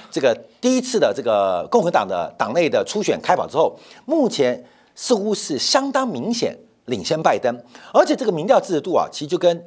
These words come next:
呃，股票一样啊，这个强者恒强，弱者恒弱。从整个拜登制度不断地在寻求底部，跟相对于川普不断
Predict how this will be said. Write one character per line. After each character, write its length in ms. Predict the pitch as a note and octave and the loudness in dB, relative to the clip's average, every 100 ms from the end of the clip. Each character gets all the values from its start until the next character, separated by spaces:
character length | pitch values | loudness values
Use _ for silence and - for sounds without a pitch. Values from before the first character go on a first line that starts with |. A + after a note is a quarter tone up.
| - _ _ | -20 _ _
呃， 160 | A2+ | -10
股 140 | A2+ A#2 | -6 -2
票 180 | F3+ A#2 | 0 0
一 100 | G2 | 2
样 160 | C3 - | 0 -2
啊， 140 | C#2+ C#2 | -18 -14
这 80 | |
个 200 | F#2+ F2+ | -6 -4
强 260 | D#2+ - A#3+ | -2 0 2
者 160 | G#3+ - | 2 0
恒 120 | C3+ | -4
强， 200 | C3+ F2+ - _ - | -6 -8 -14 _ 2
弱 200 | B3+ D3 | 2 2
者 100 | F#2+ | -2
恒 80 | F2 | -8
弱。 220 | A2+ G3 - - - - | 0 2 2 -8 -20 -4
从 240 | - C#4+ | 0 2
整 140 | D#4+ C3+ | 0 -4
个 80 | |
拜 260 | D3 D#4 C4+ | 2 2 4
登 160 | F3+ F#3 | 2 -2
制 160 | F3+ | -2
度 160 | C#3+ A2+ F2 - | -2 -4 -8 -10
不 180 | C#3+ G3 | -4 -2
断 380 | G#3+ - D#4 F3+ A#2+ | -2 2 2 2 -2
地 240 | G#2+ E2+ - | -2 -2 0
在 220 | C#3+ F#2+ | 2 0
寻 380 | - A2+ C#3+ A3+ | -2 -6 -4 -4
求 240 | E3 A#2 | -2 -2
底 280 | D3 - F#2 | -4 -12 -10
部， 280 | - G3+ - - - - - | -4 -4 -4 -12 -20 -8 2
跟 180 | A3 A#3 | 4 4
相 320 | - D4+ D#4 | 2 2 2
对 140 | C4+ | 0
于 160 | D3 D#3+ | -2 -8
川 340 | - - C#4+ - | -2 0 0 -4
普 180 | G#2+ - | -12 -12
不 180 | - F3 | -8 -2
断 240 | - C#3+ | 0 0